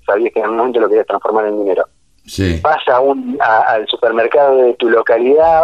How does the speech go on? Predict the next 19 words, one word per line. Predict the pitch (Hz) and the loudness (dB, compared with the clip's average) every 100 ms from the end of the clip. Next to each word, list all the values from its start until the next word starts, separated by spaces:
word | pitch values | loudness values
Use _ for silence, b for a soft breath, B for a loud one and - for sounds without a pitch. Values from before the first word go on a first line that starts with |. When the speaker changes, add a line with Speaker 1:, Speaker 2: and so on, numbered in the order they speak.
| 139 | 2
Speaker 1:
o | 117 | 2
vas | 131 131 135 | 2 0 0
a, | 117 110 - _ _ _ _ | 0 0 -2 _ _ _ _
a | 117 | -2
una | 131 135 | 0 0
pizzería | 127 - 139 170 180 | -2 0 2 4 4
y | 131 | 2
tiene | 135 135 | 2 2
un | |
código | 131 135 127 | 4 4 2
Q | 320 240 | 2 2
R | 151 | 4
y | 139 | 2
vas | 135 | 2
a | 139 | 0
poder | 127 127 | 2 0
pagar, | 127 151 165 | 2 2 2
eh, | - 110 104 | 0 -2 -2
eh, | - | 0